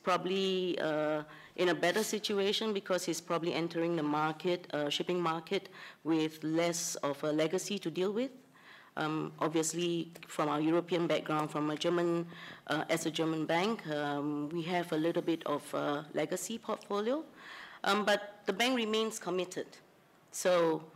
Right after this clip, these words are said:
we see lease, Chinese leasing houses really as true partners for us.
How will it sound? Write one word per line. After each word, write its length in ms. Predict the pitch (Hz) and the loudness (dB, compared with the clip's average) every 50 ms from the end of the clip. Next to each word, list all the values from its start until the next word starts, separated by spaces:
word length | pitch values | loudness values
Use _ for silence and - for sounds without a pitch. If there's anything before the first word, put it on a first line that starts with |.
| - - - - _ | -20 -20 -20 -12 _
we 180 | - 240 262 277 | 0 2 2 2
see 520 | 262 - - 233 220 220 220 220 214 208 | 0 -2 -2 -2 -2 0 0 0 -2 -2
lease, 300 | 196 196 214 208 196 - | -2 -2 -2 -2 -4 -8
Chinese 440 | - - - 196 190 202 196 190 196 | -8 -2 0 2 4 4 2 2 2
leasing 320 | 175 185 180 180 - 175 180 | 0 0 0 0 -2 -2 -2
houses 520 | 170 165 160 160 151 156 151 147 - - | 0 0 0 0 0 -2 -4 -6 -4 0
really 300 | 151 170 165 156 165 135 | 0 2 2 2 2 0
as 120 | 147 147 | 0 -2
true 160 | - - 196 190 | -2 -2 -4 -4
partners 500 | 170 - - 160 - - 151 151 143 - | -4 -4 -6 -6 -4 -4 -8 -10 -10 -6
for 200 | - 139 123 127 | -6 -4 -4 -2
us. 260 | 147 165 - - | -4 -6 -8 -12